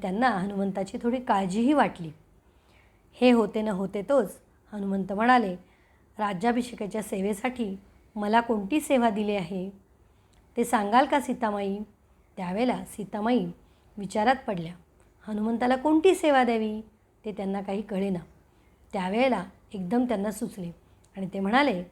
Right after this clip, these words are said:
"राज्याभिषेकाचा कालावधी असा आहे की त्यावेळेला रामरायांना झोप येऊ शकते,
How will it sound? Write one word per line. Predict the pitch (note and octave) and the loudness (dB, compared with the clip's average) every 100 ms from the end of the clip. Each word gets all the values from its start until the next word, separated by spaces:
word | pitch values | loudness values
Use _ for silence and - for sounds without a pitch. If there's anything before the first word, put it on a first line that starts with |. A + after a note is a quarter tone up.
| _ _ - | _ _ -10
"राज्याभिषेकाचा | G3+ F#3 F3+ G3 G3 G3+ G3 F#3+ G#3+ | -6 -4 -4 -4 -4 -6 -6 -4 -4
कालावधी | G#3 F#3 F#3+ G3 A#3 | -4 -2 0 0 0
असा | G#3 G3+ | -2 0
आहे | G#3 A#3+ C#4+ G#3+ G3+ | 0 2 2 0 -2
की | - - _ - | -12 -20 _ -10
त्यावेळेला | G3 G3 C4 C4 G3 | -4 0 2 4 4
रामरायांना | G3 G3 G3+ G#3 A3 | 2 0 -2 -2 -2
झोप | A3+ A3+ C#4+ C#4+ | -2 0 0 2
येऊ | B3 A#3 | 2 2
शकते, | B3+ - - G3+ G3 G3+ | -2 -6 -6 -4 -4 -6